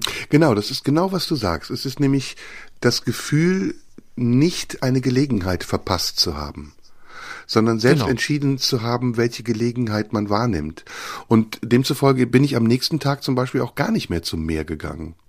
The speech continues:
Speaker 1: Ich bin,
Speaker 2: Mhm.
Speaker 1: ich bin einfach, äh, zu Hause geblieben und hatte auch überhaupt nicht mehr das Gefühl, dass ich was verpasse, sondern es war eine freie Entscheidung.
Speaker 2: Genau. Ich,
Speaker 1: Während die
Speaker 2: genau.
Speaker 1: andere Entscheidung nicht frei war. Selbst ins Meer zu gehen, war am Anfang keine freie Entscheidung.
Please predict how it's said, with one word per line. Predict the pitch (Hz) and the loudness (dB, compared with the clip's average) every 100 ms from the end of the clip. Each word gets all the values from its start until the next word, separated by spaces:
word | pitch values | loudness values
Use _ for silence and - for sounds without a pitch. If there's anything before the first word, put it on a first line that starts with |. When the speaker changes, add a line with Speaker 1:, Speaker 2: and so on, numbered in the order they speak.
| _ _ _ - | _ _ _ -10
Speaker 1:
Ich | - | 2
bin, | 131 | 4
Speaker 2:
Mhm. | 98 | 4
Speaker 1:
ich | 90 | 4
bin | 107 135 | 2 2
einfach, | 131 151 - - - | 0 -2 -8 -10 0
äh, | 107 | 0
zu | 131 120 | 0 -2
Hause | 151 202 113 | -2 -2 -4
geblieben | 82 82 80 101 151 - - - | -4 -6 -4 -2 -2 -4 -14 2
und | 135 135 | 2 2
hatte | 180 - | 0 -2
auch | 160 - | -4 0
überhaupt | 208 240 247 208 208 - | 4 6 4 -2 -8 -6
nicht | 190 - | -6 0
mehr | 175 | 0
das | 165 - | 2 0
Gefühl, | 160 - 165 | -4 -2 0
dass | 151 | 0
ich | 147 - | -2 -2
was | 135 | -2
verpasse, | - 123 202 - - 85 | 0 -2 -2 -2 -4 -6
sondern | - 104 117 | -6 -2 -2
es | 123 - | -2 0
war | |
eine | 120 127 | 2 0
freie | - 127 123 | 0 0 0
Entscheidung. | 117 - 135 135 71 - - | -2 -4 -4 -4 -6 -14 -8
Speaker 2:
Genau. | - 185 135 73 - - - - - | 0 2 2 -4 -12 -20 -18 -18 -10
Ich, | 127 | 4
Speaker 1:
Während | 135 143 | 6 6
die | 151 | 4
Speaker 2:
genau. | - | 4
Speaker 1:
andere | 180 185 | 4 4
Entscheidung | 156 - 160 160 | 4 2 4 4
nicht | 175 220 - | 4 2 -4
frei | - 87 82 | -8 -6 -4
war. | 82 87 | -4 2
Selbst | 151 - | 2 2
ins | 160 - | -4 0
Meer | 151 185 214 | 4 4 2
zu | - | -2
gehen, | 160 170 185 | -2 0 0
war | 151 160 | 2 2
am | 156 | 0
Anfang | 156 165 - 139 | -2 -4 -6 -6
keine | - 156 180 | -2 0 -2
freie | - 147 151 | -2 -2 -2
Entscheidung. | 143 - 135 117 - | -4 -4 -6 -6 -10